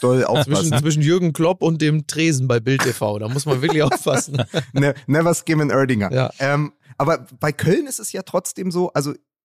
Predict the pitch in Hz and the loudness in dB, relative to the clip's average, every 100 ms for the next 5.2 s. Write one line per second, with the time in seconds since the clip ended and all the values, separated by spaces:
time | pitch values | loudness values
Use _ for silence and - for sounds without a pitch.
0 | _ 131 143 196 247 185 - 170 156 160 | _ -6 2 4 4 2 0 0 0 -2
1 | 151 - 185 156 151 - 170 175 165 151 | -4 -2 0 0 -2 0 2 2 2 0
2 | - _ - 160 139 - 127 - 127 - | -4 _ -2 -2 -2 -2 -2 -2 -8 -4
3 | 151 220 392 131 190 254 175 - 170 208 | 0 0 0 0 0 -2 -4 0 2 4
4 | 208 226 - 127 120 139 139 139 143 151 | 2 0 0 -2 -2 -4 -6 -6 -6 -4
5 | 147 - | -4 -6